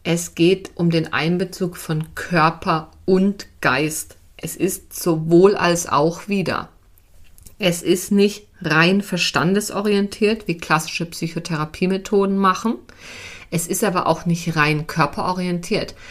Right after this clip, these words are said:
Also wir sch-, schütteln das Trauma einfach mal weg. Aus meiner Sicht braucht es immer beides.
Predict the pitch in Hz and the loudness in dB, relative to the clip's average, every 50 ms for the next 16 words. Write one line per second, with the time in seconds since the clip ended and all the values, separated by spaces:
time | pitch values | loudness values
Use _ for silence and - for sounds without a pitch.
0 | - - - - - 165 160 165 156 170 170 165 - - - - - - - - | -20 -20 -12 -4 0 2 2 4 4 4 4 4 4 2 0 -2 -6 -8 -4 0
1 | - - 208 202 - 226 208 180 170 - - - - 147 151 170 185 175 - - | 2 2 2 4 4 4 2 2 0 -2 -6 -2 2 4 4 6 4 2 2 2
2 | - 165 160 - - 165 - 170 160 156 151 139 143 139 - - - - - - | 2 0 0 0 -2 -4 -2 0 0 2 2 2 2 0 0 -2 -8 -16 -18 -20
3 | - - - - - - - - - - - 165 - - 180 165 165 170 180 190 | -20 -20 -20 -20 -20 -20 -20 -20 -12 -8 -6 -4 -2 0 2 4 4 4 4 2
4 | 214 220 214 - - 196 190 190 - - - - - 147 156 160 - - 165 - | 2 0 0 0 0 0 0 0 -6 -14 -6 0 2 2 2 2 0 -6 -8 -8
5 | - - - 180 180 185 185 185 180 - 156 143 147 165 175 180 139 - - - | -8 -4 -2 0 2 2 0 -2 -2 0 0 0 0 0 -2 -4 -6 -8 -10 -12
6 | - | -14